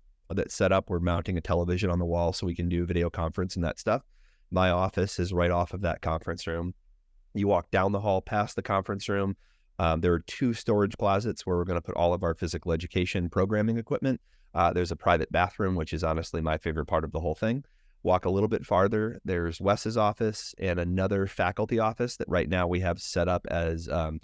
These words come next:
like, a private, uh, conference room study area, like a library. Uh, and then we have corral set up with fifteen, uh, desks for doc students.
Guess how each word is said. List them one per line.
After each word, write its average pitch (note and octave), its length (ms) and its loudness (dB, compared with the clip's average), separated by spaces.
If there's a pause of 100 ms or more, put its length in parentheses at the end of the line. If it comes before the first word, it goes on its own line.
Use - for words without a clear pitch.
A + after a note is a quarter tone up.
(240)
like, F2 120 -2
a D#2+ 40 -2
private, E2 480 2 (160)
uh, E2+ 140 0
conference E2+ 480 -2
room E2 180 0
study E2 380 0
area, G#2+ 340 2
like E2+ 140 -2
a D2 40 -4
library. F2+ 560 0 (520)
Uh, F2 240 4
and F#2 100 2
then F2+ 80 2
we F2+ 120 2
have F2+ 220 2
corral F2+ 460 2
set F2 280 0
up E2+ 140 0
with E2 120 -6
fifteen, F#2 880 0 (100)
uh, D#2+ 280 2
desks E2 540 -2
for - 140 -6
doc D2+ 240 2
students. - 600 -10